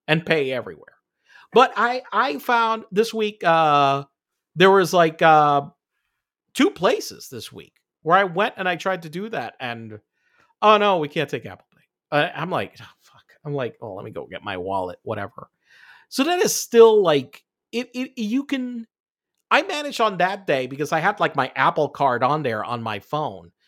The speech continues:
to be able to buy wa-, I, thankfully, because I wanted, I needed some more water. We, we, I brought two bottle-, bottles of water, but it was, like, a ninety degree day with humidity. I mean, it was, like, hot.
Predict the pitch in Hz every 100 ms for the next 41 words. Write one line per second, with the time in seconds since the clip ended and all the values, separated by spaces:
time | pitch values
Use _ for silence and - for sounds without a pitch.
0 | _ _ 185 185 196 139 151 143 127 151
1 | 147 143 160 139 208 190 120 104 123 165
2 | 190 143 - 170 214 131 113 92 104 135
3 | 98 - - 160 175 180 196 202 202 -
4 | - 202 170 _ _ _ _ - 151 190
5 | 180 - 143 180 165 131 110 175 135 -
6 | 226 285 151 123 120 165 170 135 127 127
7 | 101 95 80 98 104 113 110 95 - -
8 | 131 139 151 185 - 95 - 95